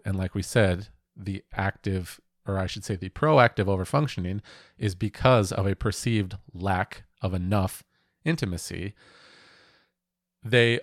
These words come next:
are less able to calm down after.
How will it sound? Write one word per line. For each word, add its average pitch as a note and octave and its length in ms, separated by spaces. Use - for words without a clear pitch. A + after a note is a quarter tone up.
are G2+ 480
less A2+ 340
able G#2 480
to G#2+ 140
calm G#2 280
down B2+ 220
after. - 420